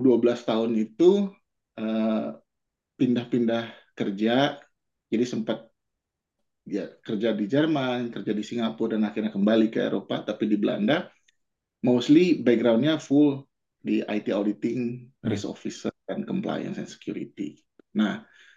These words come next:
Speaker 1: jadi ketika ada momen untuk membuka, eh, usaha sendiri, ya dalam tanda petik,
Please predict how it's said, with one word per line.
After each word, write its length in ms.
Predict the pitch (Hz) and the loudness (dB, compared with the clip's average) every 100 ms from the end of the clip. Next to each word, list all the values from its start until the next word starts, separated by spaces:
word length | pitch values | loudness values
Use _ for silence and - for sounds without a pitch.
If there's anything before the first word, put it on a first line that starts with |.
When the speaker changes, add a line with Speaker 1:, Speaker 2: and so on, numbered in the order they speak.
| _ | _
Speaker 1:
jadi 240 | - 135 147 | 0 2 2
ketika 320 | 143 147 123 | 4 2 4
ada 720 | 127 113 123 123 123 - - _ | 2 4 4 6 4 2 -4 _
momen 420 | 135 117 123 135 127 | 0 4 4 4 2
untuk 320 | 117 120 120 | 0 -2 0
membuka, 720 | 110 110 143 143 135 110 - - _ _ _ _ _ _ - | 4 6 4 4 4 2 -2 -20 _ _ _ _ _ _ -14
eh, 180 | 107 107 | -10 -10
usaha 320 | 104 - 101 101 | -10 -8 -6 -6
sendiri, 640 | 117 139 156 131 139 - - _ _ _ _ _ _ _ - | 4 8 10 10 8 2 -12 _ _ _ _ _ _ _ 4
ya 240 | 139 151 | 6 6
dalam 240 | 135 131 131 | 6 4 4
tanda 160 | 127 | 0
petik, 380 | - 180 175 - | -2 -4 -4 -10